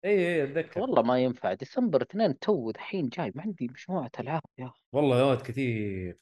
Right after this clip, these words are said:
Speaker 2: والله باقي ما خلصت، لا خلصت زيرو اسكيب، ولا خلصت هذه أر-، طحت في لعبة ار بي جي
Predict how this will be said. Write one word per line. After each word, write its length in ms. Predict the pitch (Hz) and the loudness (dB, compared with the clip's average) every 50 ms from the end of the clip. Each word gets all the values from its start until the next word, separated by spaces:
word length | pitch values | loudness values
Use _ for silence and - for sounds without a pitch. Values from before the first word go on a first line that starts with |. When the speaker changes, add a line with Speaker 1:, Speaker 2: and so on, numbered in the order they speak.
| _ _ _ - | _ _ _ 4
Speaker 2:
والله 240 | 254 277 233 160 | 6 8 8 6
باقي 240 | 131 - 196 202 147 | 8 6 6 6 6
ما 100 | 127 185 | 4 2
خلصت، 480 | 185 - 202 196 196 202 185 185 - - | 4 6 6 8 8 8 8 6 4 2
لا 80 | 156 | 2
خلصت 320 | 156 - 180 180 175 160 143 | 4 6 6 6 6 4 4
زيرو 220 | 151 160 151 147 | 2 2 2 2
اسكيب، 500 | 135 - - - 135 131 123 120 117 120 | 2 0 0 0 2 4 4 2 2 0
ولا 120 | 127 135 139 | 2 2 2
خلصت 380 | - 147 147 147 135 - - | 2 4 2 2 0 2 2
هذه 240 | 147 139 131 135 131 | 2 4 6 6 4
أر-، 140 | 131 135 123 _ | 4 2 0 _
طحت 220 | - 143 - - _ _ | 4 4 4 2 _ _
في 60 | 147 | 0
لعبة 280 | 143 131 123 127 131 - | 0 0 2 0 -2 0
ار 140 | 135 120 117 | 0 -2 -2
بي 240 | 110 110 120 127 127 | -2 -2 -4 -4 -4
جي 320 | 127 131 135 131 127 123 | -2 0 2 4 4 4